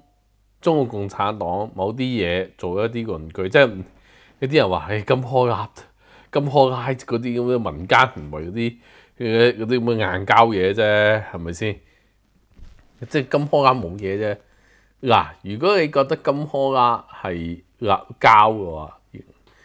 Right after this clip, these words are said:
其實就唔係嘅。其實江澤民應該，呃，有條友出過本書，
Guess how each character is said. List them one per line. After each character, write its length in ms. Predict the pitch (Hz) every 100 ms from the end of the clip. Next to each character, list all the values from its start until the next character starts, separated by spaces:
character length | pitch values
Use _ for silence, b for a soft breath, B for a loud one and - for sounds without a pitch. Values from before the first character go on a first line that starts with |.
| b -
其 100 | 123
實 140 | 123 -
就 100 | 98
唔 160 | 92
係 300 | 85 82 78
嘅。 60 | 80 -
其 120 | 113
實 100 | 123
江 260 | - 208 233
澤 160 | 214 104 92
民 160 | 85
應 140 | 92 92
該， 100 | 107 110 - b b b b b _
呃， 320 | 113 98 98 - - 214 190 214 101
有 260 | 110 139
條 320 | 170 - 98
友 160 | 104 131
出 160 | - 196
過 180 | 120
本 260 | 127 98 120
書， 480 | 123 - 135 131